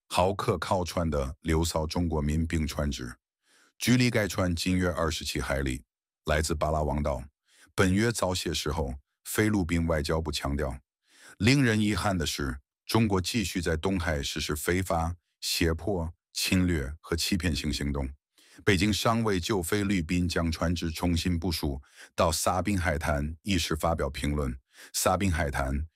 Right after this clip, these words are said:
已成为数月来的热点地区。沙滨海滩位于越南长沙群岛，但马尼拉和北京非法控制。据《南华早报》报道，上海交通大学的科学家最近表示，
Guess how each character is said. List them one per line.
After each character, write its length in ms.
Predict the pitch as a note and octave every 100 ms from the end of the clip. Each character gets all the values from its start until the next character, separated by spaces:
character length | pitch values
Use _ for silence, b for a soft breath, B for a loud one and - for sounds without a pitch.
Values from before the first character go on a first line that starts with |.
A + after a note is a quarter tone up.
| -
已 120 | F2+
成 240 | E2 E2+
为 140 | E2 D#2
数 340 | D#2 - G2
月 140 | F#2 D#2+
来 180 | D2
的 100 | D2+
热 200 | D2+ E2+
点 180 | D#2 C2+
地 140 | B1+ B1+
区。 260 | - - - _ _ -
沙 280 | - A2+
滨 160 | B2 A#2+
海 180 | F2 D2+
滩 240 | C#2 F#2
位 160 | F2 D#2+
于 200 | D#2+ E2
越 120 | E2+
南 200 | D#2 D#2+
长 220 | E2+ D#2+
沙 200 | D#2+ E2+
群 220 | E2 - C#2+
岛， 220 | C2+ B1 _ _ _ _ -
但 160 | G#2
马 180 | F#2+ F2
尼 120 | G#2
拉 140 | G2 F#2
和 120 | F#2
北 160 | E2 C#2+
京 200 | E2 D#2+
非 200 | E2+ F2
法 160 | C#2+
控 240 | B1+ F#2+ C#2
制。 180 | C2 - _ _ _ _ _ _
据 160 | - C3
《南 320 | G#2 A#2 D#3
华 260 | D3+ D3 B2+
早 300 | - A#2 A#2
报》 220 | A2+ G#2
报 240 | F#2 F2+
道， 340 | G2 B2+ D#2 D#2+ - _ _ -
上 280 | - F3 F3
海 220 | C#3+ F#2+
交 220 | F#2+ G#2+
通 140 | G#2
大 180 | G2+ F#2
学 140 | E2 E2+
的 100 | D#2+
科 180 | -
学 140 | F#2+ E2+
家 220 | E2 E2
最 160 | E2+ E2+
近 160 | E2
表 160 | D2 C2
示， 300 | - D2+ C#2+